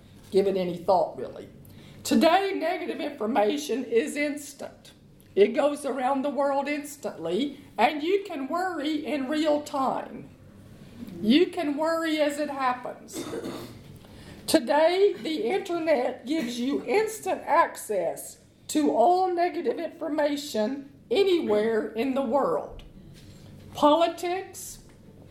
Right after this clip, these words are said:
weather, crime, wars. This is why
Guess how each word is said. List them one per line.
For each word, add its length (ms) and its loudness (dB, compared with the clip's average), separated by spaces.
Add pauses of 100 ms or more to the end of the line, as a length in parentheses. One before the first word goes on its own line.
(420)
weather, 640 2 (960)
crime, 640 2 (880)
wars. 840 0 (1900)
This 300 6
is 220 2
why 560 2